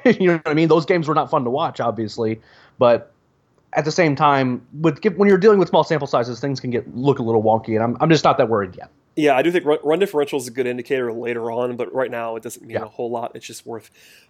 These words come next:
Speaker 2: pointing out at least. You mentioned, actually, I was, we were talking about this later, but let's just get to it now since you mentioned it. Uh, is, Julio's a guy that I enjoy a great deal, but, uh,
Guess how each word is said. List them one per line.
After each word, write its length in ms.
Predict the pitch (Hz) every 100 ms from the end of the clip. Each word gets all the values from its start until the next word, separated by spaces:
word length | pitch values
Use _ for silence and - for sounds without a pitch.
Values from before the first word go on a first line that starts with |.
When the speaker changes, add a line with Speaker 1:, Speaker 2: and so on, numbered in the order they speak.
| -
Speaker 2:
pointing 260 | 160 147
out 160 | 135 135
at 60 |
least. 240 | 127 131 160
You 80 | 196
mentioned, 280 | 277 175
actually, 280 | 135 147 147
I 20 |
was, 240 | 139 135 -
we 100 | 139
were 120 | 135
talking 140 | 147
about 100 | 180
this 160 | 127 123
later, 220 | 139 135
but 200 | 123 113
let's 140 | 135 151
just 120 | -
get 120 | 135
to 100 | -
it 60 | 127
now 160 | 131
since 220 | 131 139 -
you 60 |
mentioned 320 | 131 131 123 127
it. 120 | 120
Uh, 220 | 120 117 - _ _ - -
is, 160 | 139 - _ -
Julio's 380 | 151 208 214 190
a 60 |
guy 420 | 147 135 139 127 127
that 160 | 131
I 120 | 127
enjoy 460 | 131 123 123 127 127 123
a 60 |
great 240 | 120 123 120
deal, 320 | 127 127 123
but, 180 | 131 120
uh, 300 | 117 85